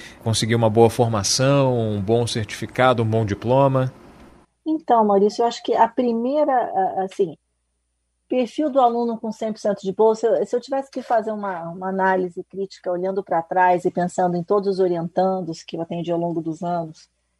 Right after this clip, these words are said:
Speaker 2: que tiveram cem por cento de bolsa, eu diria que todos, sem exceção, têm uma característica que é igual. Essa é igual pra todo mundo. Motivação. Então, são pessoas altamente motivadas, que conseguem priorizar,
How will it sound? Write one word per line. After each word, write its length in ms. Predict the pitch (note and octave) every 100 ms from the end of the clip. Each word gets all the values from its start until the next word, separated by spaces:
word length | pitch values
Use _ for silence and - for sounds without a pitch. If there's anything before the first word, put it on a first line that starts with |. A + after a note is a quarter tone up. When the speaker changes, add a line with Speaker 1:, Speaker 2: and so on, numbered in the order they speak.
| _ _ _
Speaker 2:
que 140 | G3
tiveram 380 | F#3+ F3+ F3+ F3+
cem 160 | - F3+
por 80 | -
cento 260 | F#3 F3
de 120 | D#3+
bolsa, 460 | E3 F#3 F#3 F#3 G3+
eu 40 |
diria 240 | G3 G#3+ A3+
que 140 | A3
todos, 400 | - B3 B3 G#3+
sem 240 | - C4+ C4+
exceção, 440 | B3 G#3 - A3
têm 160 | A3 A3
uma 160 | A#3
característica 600 | A#3 G#3 G3+ G3 G#3 G#3+
que 100 | -
é 40 | B3
igual. 400 | F#3+ C#3+ C#3 -
Essa 280 | G#3+ D4+ -
é 80 | G#3+
igual 240 | F#3+ D#4+
pra 120 | E4
todo 200 | G#3+ E4
mundo. 260 | B3+ D3 C3 _ _ _ _
Motivação. 540 | G3+ G#3 G#3 G#3 - - _ _ _ _ _
Então, 160 | - F3+
são 160 | A3
pessoas 460 | G#3+ G#3 - E3+ E3
altamente 560 | G#3 A#3 A3+ G3+ G3 F#3
motivadas, 840 | F3+ F3 E3+ D3+ F3+ F#3+ A3 _ _ _ _ _
que 300 | B3+ A3 G3 -
conseguem 720 | A3 G#3+ - A#3 A#3 A#3 A3+ -
priorizar, 800 | A#3 A#3 G3+ F3+ F3+ F3 F#3+